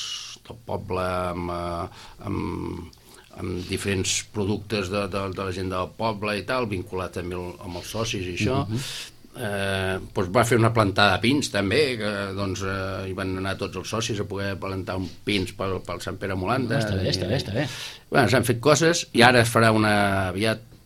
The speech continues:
Speaker 1: també hi ha previst fer una, una xerrada de futbol amb, de, potser, doncs, eh, eh, mirarem de que vingui, eh, l'Andreu Sobies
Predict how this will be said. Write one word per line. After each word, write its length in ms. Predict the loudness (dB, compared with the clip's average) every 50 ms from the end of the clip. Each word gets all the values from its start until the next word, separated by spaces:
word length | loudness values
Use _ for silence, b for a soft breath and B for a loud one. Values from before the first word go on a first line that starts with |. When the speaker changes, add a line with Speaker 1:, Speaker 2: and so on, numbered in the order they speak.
| -20 -12 -6
Speaker 1:
també 320 | -4 -4 -2 0 0 0 0
hi 160 | 0 0 0
ha 80 | -2 -2
previst 480 | -4 -4 -4 -2 -2 -2 -2 -2 -4
fer 160 | -4 -4 -2 -2
una, 1080 | -2 -2 -2 -2 -2 -2 -4 -4 -4 -4 -4 -4 -6 -6 -6 -6 -6 -6 -8 -8 -10 -10 -12 -12
una 200 | -10 -8 -8 -6
xerrada 480 | -4 -4 -4 0 2 4 4 4 4 2 2 2 0 0
de 100 | -2 -4
futbol 540 | -8 -10 -10 -4 -2 0 2 2 2 0 -2
amb, 500 | -4 -4 -6 -6 -6 -8 -8 -8 -10 -12 -14 -18 -20 -20 -20 -20 -20 -14
de, 220 | -12 -10 -8 -8 -8 -10 -12 -12 -14 -16 -20 -20 -20 -20 -14 -12
potser, 380 | -12 -8 -6 -4 -2 -2 0 0
doncs, 300 | 0 0 -2 -2 -2 -2
eh, 220 | -2 -2 -4 -4 B B B B B B B B B B
eh, 680 | -8 -6 -4 -4 -4 -4 -4 -6 -6 -8 -10 -12 -14 -14 -16 -18 -20 -20 -20 -16 -10 -8
mirarem 400 | -8 -6 -4 -4 -4 -2 -2 -4
de 80 | -4
que 160 | -4 -4 -2 -2
vingui, 360 | -2 -2 -2 -2 -2 0 0 0 -2
eh, 240 | -2 -4 -4 -6 -6 -8 -8 -10 -10 -8
l'Andreu 480 | -8 -8 -6 -6 -6 -6 -6 -6 -6
Sobies 560 | -8 -6 -4 -2 -2 -2 -2 -4 -4 -6 -6